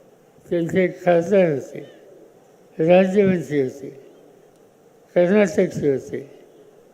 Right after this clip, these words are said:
आणि त्यांचं नाव होतं हेगडे. हेगडेंनी एका ठिकाणी भाषण करताना सांगितलं की, "आम्हाला चारशे लोक पाहिजेत,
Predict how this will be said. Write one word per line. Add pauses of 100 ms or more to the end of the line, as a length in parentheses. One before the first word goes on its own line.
आणि (100)
त्यांचं
नाव
होतं
हेगडे. (1120)
हेगडेंनी
एका
ठिकाणी
भाषण
करताना
सांगितलं (1300)
की,
"आम्हाला
चारशे
लोक
पाहिजेत,